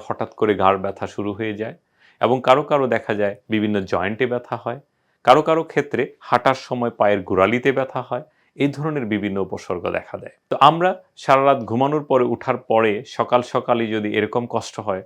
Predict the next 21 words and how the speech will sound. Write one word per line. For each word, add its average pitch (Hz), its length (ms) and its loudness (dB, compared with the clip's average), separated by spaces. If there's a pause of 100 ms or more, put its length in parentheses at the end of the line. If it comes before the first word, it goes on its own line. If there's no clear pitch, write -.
(120)
সত্যিই - 360 -8
বিব্রতকর। 90 640 -6 (520)
এক্ষেত্রে 151 460 0
আমরা 104 200 -2
কি 95 160 -10
করণীয়? 90 480 -4 (220)
আমাদের 160 360 4
ঘাড় 143 320 2
ব্যথা 175 320 0
হলে 120 460 -2
ওই 135 160 0
সময়ের 104 500 -4
জন্য 90 280 -4 (380)
আমরা 92 320 0 (280)
উপস্থিত 113 440 -8 (100)
একটু - 220 -10
কুসুম 104 400 -8
গরম 95 280 -2
সেক 98 380 2
দিব 98 260 -4 (300)
এবং 110 320 2